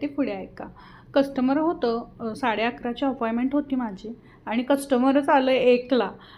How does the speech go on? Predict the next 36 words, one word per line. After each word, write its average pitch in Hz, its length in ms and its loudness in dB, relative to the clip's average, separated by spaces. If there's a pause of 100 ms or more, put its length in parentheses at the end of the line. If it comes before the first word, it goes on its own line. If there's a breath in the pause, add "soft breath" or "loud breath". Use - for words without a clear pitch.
(120)
त्यामुळे 269 320 4
मी 285 120 6
पटपट 294 460 2
सगळं 285 360 4
घरातलं 247 440 0
आवरलं, 208 600 -2
आधिराजला 240 520 -2
शाळेला 254 360 -2
सोडलं 262 420 -2 (420 loud breath)
आणि 233 80 -2
पटकन 320 500 2
असं 330 220 4
आवरून 240 380 4
सगळं 220 340 -4 (420)
मी 233 80 -4
चालले 233 280 -2
होते 226 200 -2
शॉपमध्ये. 214 540 -8 (600 loud breath)
बघू 247 160 -4
शकता 247 280 -8
या 226 100 0
ठिकाणी 226 360 -6
घर 240 240 0
सगळं 240 300 0
स्वच्छ 240 340 -4
केलेलं 247 400 0
आहे, 220 240 -6 (140)
आवरलेलं 226 400 -4
आहे 220 160 -8
व्यवस्थित, 214 460 -4 (520 soft breath)
कारण 240 200 2
नीटनेटकेपणा 262 920 2
हा 247 140 -2
मला 226 180 -2
आवडतो. 208 600 -4 (280 loud breath)
अजिबात 233 320 0